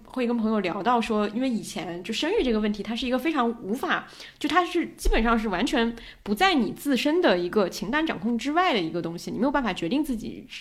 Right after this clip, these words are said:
这个身体的这个时钟嘛。但是之前可能会有一些方案，比如说你去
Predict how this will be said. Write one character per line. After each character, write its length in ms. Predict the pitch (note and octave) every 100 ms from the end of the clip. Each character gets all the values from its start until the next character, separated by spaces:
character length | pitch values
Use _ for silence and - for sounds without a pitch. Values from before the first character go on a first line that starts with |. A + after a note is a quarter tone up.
| -
这 160 | - G3+
个 160 | E3+
身 200 | - A#3
体 120 | A#3 D#3
的 200 | B2+ G2+
这 140 | F#3+
个 240 | D#3+ G2+ C2+ -
时 240 | - -
钟 180 | F#3+ G#3+
嘛。 200 | A#3 - - - - -
但 140 | C4+
是 360 | B3+ A#3 G#2+ G#3+
之 140 | - D#4+
前 220 | A3 F3+
可 120 | G#3
能 100 | E3
会 100 | G3
有 100 | G#3
一 40 | -
些 220 | F3+ F3
方 340 | - - G#3
案， 200 | A3 G3+
比 80 | F3+
如 80 | C3
说 180 | - F#3
你 140 | F3
去 340 | - F#3+ B3